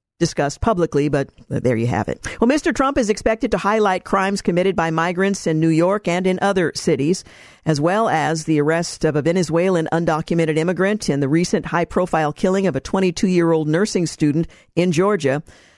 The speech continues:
Uh, the person added, well, the Post, uh, Biden will make rare visit to southern border on same day as Trump appeared first in the New York Times.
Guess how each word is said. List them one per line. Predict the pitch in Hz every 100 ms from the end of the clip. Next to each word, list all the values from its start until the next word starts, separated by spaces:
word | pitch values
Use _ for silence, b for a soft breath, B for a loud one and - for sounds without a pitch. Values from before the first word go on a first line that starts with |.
| b b -
Uh, | 143
the | 139
person | 147 170 151 143
added, | - 165 151 113 123
well, | 135
the |
Post, | - 185 185 - -
uh, | 139
Biden | 156 170 170
will | 156 160
make | 160 185
rare | - 151 185 170
visit | 185 175 190
to | - 160 147 - -
southern | - 185 175 180 156
border | 175 185 196
on | 165 156
same | - 190 185
day | 180 175
as | 156
Trump | - 196 -
appeared | - - 185 196
first | - 254 170 - - b b b b b b
in | 160
the | 175
New | 147
York | 147 151
Times. | - 147 131 107 - -